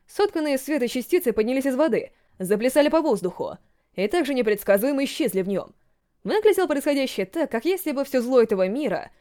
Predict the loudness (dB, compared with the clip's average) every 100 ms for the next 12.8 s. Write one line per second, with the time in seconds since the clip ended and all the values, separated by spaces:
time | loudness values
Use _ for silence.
0 | _ -6 -2 0 0 2 2 0 -4 -10
1 | -12 _ _ 0 2 4 2 2 2 0
2 | -4 -4 -4 -4 -10 -4 0 0 0 -4
3 | -6 -12 _ _ _ -8 0 0 2 -2
4 | -2 -2 -2 -2 -2 0 0 -2 -4 -4
5 | 2 2 2 0 -4 -6 -14 -20 _ _
6 | _ -4 -2 4 4 4 -2 -2 -2 -2
7 | 0 0 0 -4 -6 -10 -12 -18 _ _
8 | _ -2 0 2 2 0 -2 -2 0 0
9 | 2 0 0 -2 -2 -6 -2 0 2 2
10 | 0 0 0 -6 -10 _ _ _ _ _
11 | -2 -2 0 2 2 2 -2 -2 -2 0
12 | 0 0 2 2 2 0 -6 -6